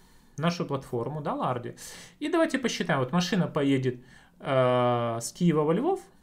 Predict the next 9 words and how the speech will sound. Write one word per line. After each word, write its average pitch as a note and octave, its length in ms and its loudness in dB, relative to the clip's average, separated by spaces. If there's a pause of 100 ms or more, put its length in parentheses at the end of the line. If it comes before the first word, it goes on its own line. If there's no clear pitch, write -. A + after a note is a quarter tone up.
(100)
мы A#3+ 180 -2
вбили D3+ 320 -2
тринадцать C3+ 480 -6
пятьсот. - 360 -14
Давайте C4+ 280 -6
посмотрим, F#3+ 400 -4
сколько F3 320 -6
будет C#3 260 -6
кругорейс. B2+ 600 -2